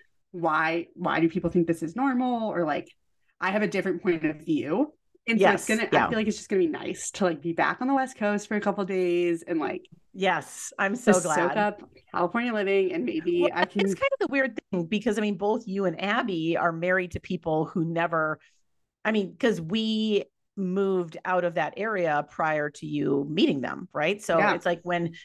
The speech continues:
Speaker 2: your husbands or our son-in-laws come and see us, they see us in Dallas, which is not our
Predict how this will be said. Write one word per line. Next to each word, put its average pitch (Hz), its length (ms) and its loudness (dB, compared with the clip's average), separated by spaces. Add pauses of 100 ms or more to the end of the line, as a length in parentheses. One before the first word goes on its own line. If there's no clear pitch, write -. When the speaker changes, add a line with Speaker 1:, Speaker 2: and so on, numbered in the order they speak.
(220)
Speaker 2:
your 247 140 2
husbands 185 580 -2
or 165 80 0
our 208 240 2
son-in-laws 175 640 -2
come 160 420 -2
and 151 220 -2
see 247 200 -4
us, 160 220 0 (300)
they 185 100 2
see 196 180 -4
us 165 140 -2
in 151 120 -10
Dallas, 175 460 0
which 165 160 -8
is 151 160 -4
not 175 380 0
our 143 400 0